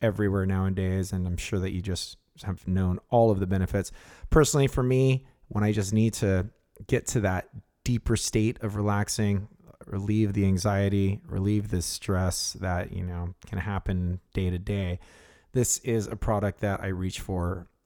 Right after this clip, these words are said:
immediately. So go check 'em out, flower of life dot com. Use the code Rebel and Muse.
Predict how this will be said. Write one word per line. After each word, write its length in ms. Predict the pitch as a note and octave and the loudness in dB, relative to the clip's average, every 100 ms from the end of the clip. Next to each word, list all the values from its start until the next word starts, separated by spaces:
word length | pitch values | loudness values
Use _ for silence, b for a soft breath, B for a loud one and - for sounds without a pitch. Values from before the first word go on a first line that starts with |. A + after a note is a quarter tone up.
| - | -4
immediately. 680 | F#2+ F#2 E2+ F2 - E2+ - b b | 0 0 -2 -6 -6 -6 -8 b b
So 160 | - | 4
go 100 | A#2 | 6
check 200 | B2 C#3 | 6 6
'em 80 | C3 | 4
out, 200 | B2 - | 2 0
flower 300 | - A2 G#2 | -2 2 2
of 80 | A#2 | 2
life 260 | A2+ G2+ | 2 0
dot 220 | - G#2 C3+ | 0 -2 0
com. 360 | A2+ G2 G2 G#2+ | 2 2 0 -2
Use 140 | F#2+ | -4
the 60 | A2 | -2
code 340 | G2+ F#2 F2+ | 0 0 -2
Rebel 340 | - F2+ E2+ E2+ | -4 -4 -2 0
and 100 | F2 | -2
Muse. 260 | D#2+ - | -2 -8